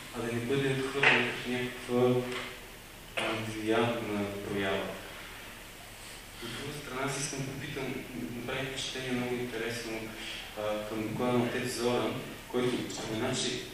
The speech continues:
на клира е дадено, то, в клира има особен, той притежава потенциала и харизмата да управлява църквата. А, това наистина е така,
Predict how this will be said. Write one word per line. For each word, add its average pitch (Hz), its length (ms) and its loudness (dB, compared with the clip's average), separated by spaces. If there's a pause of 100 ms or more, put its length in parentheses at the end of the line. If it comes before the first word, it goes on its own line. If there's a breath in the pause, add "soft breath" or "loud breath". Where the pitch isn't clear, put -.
(360)
на 110 320 -2 (120)
клира 143 300 8
е 131 80 8
дадено, 127 640 8 (760)
то, 123 80 2
в 110 520 2
клира 147 180 4
има 143 220 6
особен, 139 580 4 (240)
той 131 180 2
притежава 127 720 6 (280)
потенциала 120 800 4
и - 220 4
харизмата 123 500 4
да 120 140 2
управлява 110 600 6
църквата. - 580 4 (920 loud breath)
А, 110 60 2
това 123 460 2
наистина 127 400 4
е 147 180 4
така, 123 320 6